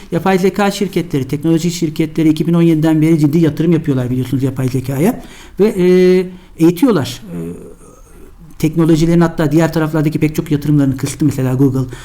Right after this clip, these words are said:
olsun, e, Google'ın, e, a-, e, veya Facebook'un diğer çatı şirketlerine baktığınızda ve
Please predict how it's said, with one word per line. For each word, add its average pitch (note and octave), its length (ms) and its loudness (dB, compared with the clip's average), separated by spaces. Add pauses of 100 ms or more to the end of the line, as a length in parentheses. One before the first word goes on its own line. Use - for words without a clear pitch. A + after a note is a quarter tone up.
(100)
olsun, B2+ 380 -6
e, B2 500 -8
Google'ın, C3+ 360 -2 (340)
e, D3 100 -8 (1040)
a-, D#3+ 180 -4
e, C3 220 -4
veya C3+ 160 0
Facebook'un C#3+ 500 -2 (100)
diğer B2+ 180 -4 (120)
çatı - 220 -6
şirketlerine C#3+ 480 -2
baktığınızda D3+ 460 0
ve C4 140 2